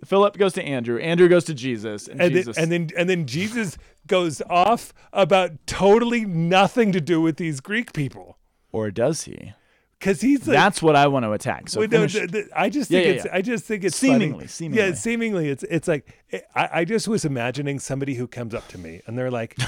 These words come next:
Speaker 1: <laughs>
Speaker 2: "Hey,
Speaker 1: Ah.
Speaker 2: hey, um, hey, Father Peter, um, there's some people who they, they, they'd love to see you." And I'm like, I'm like, I
Speaker 1: <laughs> What's
Speaker 2: really,
Speaker 1: the equivalent?
Speaker 2: I really have to do some administrative things that are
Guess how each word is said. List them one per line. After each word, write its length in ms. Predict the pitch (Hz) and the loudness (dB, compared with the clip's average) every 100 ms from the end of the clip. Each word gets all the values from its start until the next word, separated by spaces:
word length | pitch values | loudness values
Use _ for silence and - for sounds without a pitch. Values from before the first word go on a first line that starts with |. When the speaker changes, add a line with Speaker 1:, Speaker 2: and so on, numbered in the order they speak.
| - | -8
Speaker 1:
<laughs> 180 | - - | -18 -8
Speaker 2:
"Hey, 400 | 202 180 165 117 | 0 2 2 0
Speaker 1:
Ah. 140 | 185 - _ _ | -4 -4 _ _
Speaker 2:
hey, 320 | - 170 170 | -2 2 4
um, 240 | 139 113 98 _ _ _ | 2 -2 -8 _ _ _
hey, 120 | - 165 | -6 -2
Father 260 | 180 165 | 0 -2
Peter, 420 | - 131 101 92 - | -2 -6 -6 -10 -14
um, 220 | 113 117 107 | -10 -10 -8
there's 160 | 113 | -10
some 120 | - 120 | -10 -6
people 220 | 127 120 | -6 -4
who 160 | 104 127 | -6 -6
they, 140 | 107 | -6
they, 500 | 117 117 110 104 104 | -6 -6 -8 -8 -8
they'd 260 | 110 104 101 | -12 -12 -10
love 120 | 95 | -12
to 80 | 87 | -14
see 200 | 87 104 | -16 -16
you." 220 | 80 82 _ _ _ - | -16 -20 _ _ _ -12
And 120 | 120 | -8
I'm 160 | 123 113 | -6 -6
like, 220 | 101 - | -8 -12
I'm 140 | 107 120 | -12 -10
like, 240 | 113 101 _ _ _ _ _ _ _ _ _ - - - - - - _ - | -10 -12 _ _ _ _ _ _ _ _ _ -18 -16 -14 -18 -20 -20 _ -4
I 140 | 143 | -2
Speaker 1:
<laughs> 0 | |
What's 140 | 127 | 0
Speaker 2:
really, 280 | 156 175 190 | 0 2 2
Speaker 1:
the 160 | 196 175 | 2 0
equivalent? 440 | - - - 160 135 | -2 -10 -8 -6 0
Speaker 2:
I 120 | 160 | 0
really 520 | 127 104 143 185 185 | 0 -2 -2 -2 -2
have 280 | 143 156 - | -6 -6 -8
to 100 | 135 | -10
do 340 | 104 123 131 | -8 -4 -4
some 280 | 139 - 123 | -4 -8 -8
administrative 920 | 120 95 110 110 139 131 - 131 113 | -8 -10 -10 -8 -8 -8 -8 -8 -8
things 560 | - - 107 110 113 - | -12 -14 -12 -10 -10 -10
that 140 | 110 | -10
are 100 | 98 | -8